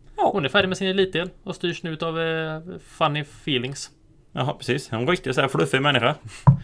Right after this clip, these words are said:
Speaker 1: Vi går in på
Speaker 2: Avsnitt åttioett.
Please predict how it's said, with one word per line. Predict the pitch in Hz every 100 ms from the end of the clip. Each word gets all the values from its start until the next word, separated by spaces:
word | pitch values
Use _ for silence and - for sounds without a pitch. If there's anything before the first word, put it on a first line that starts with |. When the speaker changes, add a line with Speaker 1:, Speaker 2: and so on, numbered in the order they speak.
| -
Speaker 1:
Vi | 98 101
går | 120
in | 139 135
på | 139 170 - - - - - - - - - - - - - - - - -
Speaker 2:
Avsnitt | 120 135 127
åttioett. | 135 131 - 143 170 175 -